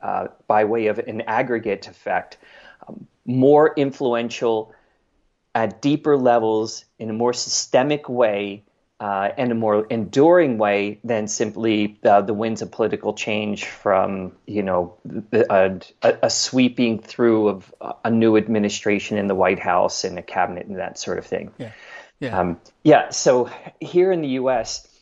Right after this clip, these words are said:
Speaker 1: w-, where I have my concerns about the effects of covid is habituation.
Speaker 2: Hmm.
Speaker 1: The
Speaker 2: Yeah.
Speaker 1: habits that are formed by not attending church. So this makes me think of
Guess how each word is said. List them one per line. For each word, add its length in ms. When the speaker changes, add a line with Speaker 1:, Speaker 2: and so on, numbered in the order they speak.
Speaker 1:
w-, 180
where 280
I 160
have 200
my 200
concerns 800
about 380
the 120
effects 380
of 120
covid 420
is 140
habituation. 1000
Speaker 2:
Hmm. 140
Speaker 1:
The 100
Speaker 2:
Yeah. 180
Speaker 1:
habits 340
that 180
are 60
formed 580
by 520
not 460
attending 480
church. 520
So 140
this 180
makes 180
me 80
think 320
of 280